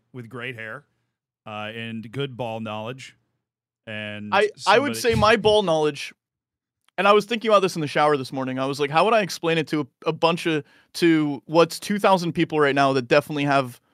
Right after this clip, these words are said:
Speaker 2: better ball knowledge than me?" And I
Speaker 1: Don't
Speaker 2: think how
Speaker 1: sell,
Speaker 2: I'd
Speaker 1: don't sell
Speaker 2: explain
Speaker 1: yourself
Speaker 2: it.
Speaker 1: short. You have, you have good ball knowledge. We bonded over, over ball knowledge.
Speaker 2: I'd say this, and tell me if I'm accurate, okay, Zealand?
Speaker 1: Okay, okay.
Speaker 2: If I were to walk into, like, a bodega,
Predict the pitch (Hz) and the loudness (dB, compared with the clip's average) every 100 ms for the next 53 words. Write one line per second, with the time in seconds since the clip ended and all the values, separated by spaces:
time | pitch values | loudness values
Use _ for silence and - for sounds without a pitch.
0 | _ 156 151 131 143 139 131 127 120 - | _ 4 4 4 2 2 0 -2 -6 -8
1 | 127 123 - - _ _ _ _ _ _ | -8 -8 -10 -14 _ _ _ _ _ _
2 | 160 165 202 220 220 208 185 294 - 240 | 2 4 2 2 6 6 6 -2 -6 -4
3 | 165 156 131 120 - 120 90 - 147 160 | -2 -2 -4 -8 -12 -14 -16 -14 -12 -8
4 | 175 156 131 151 156 165 127 131 117 107 | -6 -8 -12 -10 -8 -8 -10 -14 -12 -14
5 | 98 82 76 160 180 175 175 190 156 127 | -14 -18 -16 -14 -12 -10 -10 -10 -12 -14
6 | 123 127 117 120 107 87 _ _ _ _ | -12 -14 -14 -16 -18 _ _ _ _ _
7 | _ 127 117 113 131 139 82 80 _ _ | _ -16 -14 -12 -12 -12 -16 -20 _ _
8 | _ _ _ _ 185 240 - 254 233 208 | _ _ _ _ -2 -2 0 -2 4 2
9 | 165 147 180 190 175 165 151 - 156 151 | 2 0 2 2 0 -2 -2 0 0 0
10 | 127 - 139 143 139 160 170 110 107 104 | -8 -8 -6 -6 -6 -8 -10 -14 -20 -20
11 | _ _ _ _ _ _ 175 175 214 269 | _ _ _ _ _ _ -4 0 2 4
12 | 240 196 196 202 202 190 170 165 165 143 | 4 4 4 0 -4 -2 -2 -2 -2 2
13 | 143 151 196 | 0 0 -4